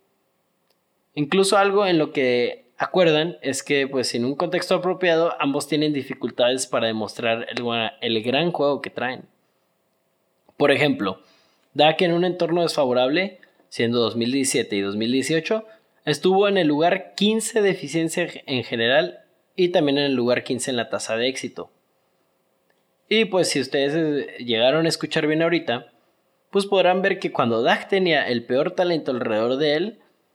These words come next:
pues tenía la misma efectividad que un Wentz en toda su carrera. Porque en toda su carrera, pues, contexto bueno o no, contexto bueno o no, <laughs>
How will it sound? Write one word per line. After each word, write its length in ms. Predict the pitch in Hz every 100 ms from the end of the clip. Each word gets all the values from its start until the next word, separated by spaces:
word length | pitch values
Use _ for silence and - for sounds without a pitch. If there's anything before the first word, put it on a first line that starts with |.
| _ -
pues 160 | 254
tenía 240 | 240 220 214
la 100 | 202
misma 260 | 196 202
efectividad 580 | 202 156 - 151 156 151
que 80 | 165
un 120 | 156
Wentz 260 | 147 143 147
en 100 | 131
toda 180 | 123 117
su 160 | 120
carrera. 480 | 113 107 156 92 - _ _ _ _ _ _ _ _ _ _ _ _ _
Porque 300 | 170 156 147
en 160 | 139
toda 220 | 135 190 214
su 120 | 233
carrera, 540 | 202 175 135 135 151
pues, 300 | 127 107 -
contexto 560 | - 110 110 - - 117
bueno 480 | 120 127 131 - _ _ -
o 140 | 120
no, 340 | 120 127 - _ - -
contexto 560 | 131 117 175 - 196 -
bueno 400 | 127 131 117 -
o 100 | 107
no, 280 | 104 165 - 151 494
<laughs> 0 | 156